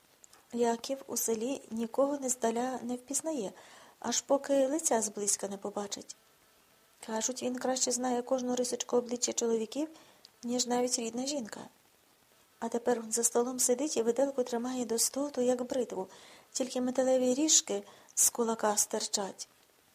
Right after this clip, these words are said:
Біля нього бабцю Дуню посадили, і вони поруч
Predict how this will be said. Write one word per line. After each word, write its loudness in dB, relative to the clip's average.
Біля 0
нього 2
бабцю 2
Дуню 0
посадили, -2
і -4
вони 2
поруч 2